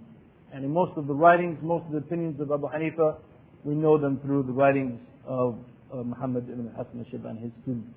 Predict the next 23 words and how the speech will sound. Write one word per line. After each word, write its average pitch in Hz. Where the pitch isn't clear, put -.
And 160
this 226
is 214
the 156
development, 190
this 180
is 170
what 160
later, 165
or 143
what 147
became 151
known, 175
of -
course, 156
during 151
the 143
time 143
of 127
Abu 127
Hanifa 143
and 139
afterwards, 139